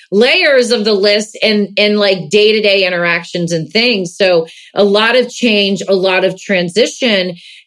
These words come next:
And that literally brings up so many different things from, you know, mind, body, spirit, financial that I'm sharing with. So, and my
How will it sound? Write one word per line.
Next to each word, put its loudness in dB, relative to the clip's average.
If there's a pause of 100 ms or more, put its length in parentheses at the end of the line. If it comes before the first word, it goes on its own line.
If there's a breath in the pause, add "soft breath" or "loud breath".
(120)
And 0
that 0 (560)
literally 2
brings 0
up -2 (100)
so 0
many 2
different 0 (1040 loud breath)
things 2
from, -2
you 0
know, 2
mind, 0
body, 0
spirit, 0
financial -2
that -2 (100)
I'm -2
sharing -2
with. -2
So, 0 (720 loud breath)
and 0
my 0